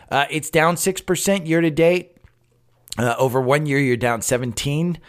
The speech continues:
uh, percent. Uh, price target is two sixty-eight by the experts. The range is between one ninety-four and three fifty-one. So you're kind of in the middle of the range.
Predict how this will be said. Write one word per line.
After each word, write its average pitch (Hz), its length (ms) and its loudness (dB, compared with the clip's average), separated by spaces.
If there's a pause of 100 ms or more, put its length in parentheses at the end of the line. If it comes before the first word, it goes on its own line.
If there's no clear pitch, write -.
(320)
uh, 127 360 4
percent. 175 500 0 (300)
Uh, 113 160 0
price 156 300 2
target 165 260 2
is 120 160 -4
two 180 200 -4
sixty-eight 170 920 0 (200)
by 110 180 0
the 113 160 0
experts. 101 520 -4
The 120 120 0
range 131 640 0
is 117 160 -2
between 127 380 -4
one 135 180 0
ninety-four 123 520 0
and 113 100 -2
three 123 180 -2
fifty-one. 123 480 -2
So 190 120 -2
you're 247 100 -2
kind 247 440 -2
of 247 100 0
in 226 100 0
the 202 60 0
middle 185 260 2
of 226 80 2
the 233 100 6
range. 233 400 0